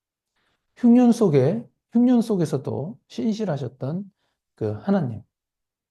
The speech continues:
우선 오늘 설교를 하-, 본격적으로 하기 전에 지도를 잠깐 살펴보고 나서 창세기 이십육 장 도입부를 이야기하도록 하겠습니다.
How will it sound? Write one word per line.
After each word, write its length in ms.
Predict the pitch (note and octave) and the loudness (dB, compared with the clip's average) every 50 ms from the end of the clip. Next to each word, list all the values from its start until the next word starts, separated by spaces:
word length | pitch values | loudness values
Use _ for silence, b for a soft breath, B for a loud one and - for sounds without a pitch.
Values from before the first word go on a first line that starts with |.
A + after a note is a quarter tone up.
| _ _ _ _ _ _ _ _ _ _ _ _ _ _ _ _ _ _ _ _ _ _ _ _ _ _ | _ _ _ _ _ _ _ _ _ _ _ _ _ _ _ _ _ _ _ _ _ _ _ _ _ _
우선 200 | - A3 G#3+ B3+ | 0 4 4 6
오늘 300 | A#3 G#3 G3+ G#3+ A#3 A#3 | 6 6 6 6 6 4
설교를 840 | G#3 A#3+ C4 B3+ G#3+ B3+ B3+ B3 B3 B3 A#3+ A#3+ A#3 A3 A3+ G#3+ F#3+ | 4 4 4 4 4 4 4 4 4 6 6 6 6 6 6 4 4
하-, 200 | G#3+ - - - _ _ _ - F#3 D#3+ | 2 -2 -4 -10 _ _ _ -2 -2 -2
본격적으로 440 | - - F#3 G3+ G#3+ G#3 A#3 G3+ F#3 | 0 0 2 2 2 2 2 2 2
하기 120 | G#3 G#3 G3+ | 2 2 2
전에 440 | D#3 C3 C3 C3+ C3+ A#2+ G#2+ - - _ _ _ _ _ _ | 0 0 0 -2 -2 -4 -6 -10 -12 _ _ _ _ _ _
지도를 340 | - - F#3 A3 A#3 A3+ G#3+ | -4 -2 2 2 4 4 2
잠깐 380 | A3 - D#3+ F#3 F#3 A3+ G#3 | 0 -2 -6 -2 0 0 0
살펴보고 540 | F#3+ F#3+ G3 F#3+ G3+ A3 F#3+ F#3 F#3 E3+ D#3+ | 0 0 -2 -4 -4 -4 -4 -4 -4 -4 -4
나서 360 | B2 G#2+ G#2 G#2 - G#3 A#3 A3+ - _ _ _ _ _ _ _ _ _ | -4 -6 -6 -8 -8 -10 -12 -12 -14 _ _ _ _ _ _ _ _ _
창세기 440 | - - A#3+ A3+ G3+ G3+ F3 F3 F3+ | -2 0 2 4 4 4 4 2 2
이십육 400 | F3+ E3+ F#3+ F3+ E3+ D#3 C#3+ D3+ | 2 2 2 2 0 0 -2 -2
장 360 | - D#3+ D3 C#3+ C#3+ C#3 C#3 | -2 0 0 2 0 -2 -4
도입부를 920 | C3 - C#3 C#3 C#3+ C#3+ C#3+ - D#3 C3+ C3+ C3 B2+ B2+ C#3 E3 G3 G#3+ A3 G3+ | -4 -2 -2 -2 -2 -4 -8 -8 -6 -4 -4 -4 -4 -2 -2 -2 -2 -4 -4 -4
이야기하도록 520 | D3 C3 C3+ C3 C3 B2+ B2+ C3 C#3 C#3+ | -4 -4 -2 -2 -6 -6 -6 -6 -6 -6
하겠습니다. 600 | D#3 D#3 D#3 D3 - D#3+ C#3 G#2 A2 A2 A2 b | -6 -8 -10 -10 -10 -12 -10 -8 -8 -10 -10 b